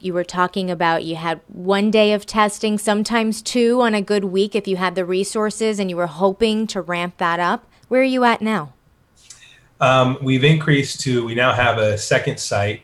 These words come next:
Speaker 2: in San Francisco at Crocker Amazon, led by one of our L T F, Latino Task Force members, Excelsior Strong. So now we're technically up to two days of low barrier testing. And, and for listeners, it's, you know, meaning it's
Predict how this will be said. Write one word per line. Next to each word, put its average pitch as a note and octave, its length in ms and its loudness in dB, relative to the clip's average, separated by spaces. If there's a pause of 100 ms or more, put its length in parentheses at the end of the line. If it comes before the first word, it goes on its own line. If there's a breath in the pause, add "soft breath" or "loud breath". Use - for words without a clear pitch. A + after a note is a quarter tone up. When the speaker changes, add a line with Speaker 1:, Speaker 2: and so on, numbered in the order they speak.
Speaker 2:
in A2+ 420 -4
San G#2 220 -4
Francisco G#2+ 720 0
at G2+ 260 -4
Crocker A2 360 -2
Amazon, G#2+ 800 -2
led G#2+ 340 0
by G2+ 260 2
one G#2 160 -2
of G2+ 80 -2
our G#2 140 2
L A2 180 0
T G#2+ 220 -6
F, G2+ 180 -2
Latino G2+ 260 -4
Task G2+ 320 -2
Force G2+ 240 -4
members, G2+ 360 -2
Excelsior G2+ 500 -4
Strong. B2+ 480 0 (240 soft breath)
So A2 200 -6
now A2+ 560 0
we're A2 280 -4
technically A2+ 560 -2
up G#2 160 -4
to G#2 100 -16
two C3 260 -2
days A#2+ 580 -4 (260 soft breath)
of A2+ 280 0
low A#2 280 -2
barrier A#2 400 0
testing. A2+ 540 -6
And, G#2 160 -6
and G2+ 180 -8
for G#2+ 80 -10
listeners, G#2 500 -4
it's, - 360 -8 (200 soft breath)
you G#2+ 60 -16
know, G#2+ 160 -2
meaning B2 460 0
it's G#2+ 260 -10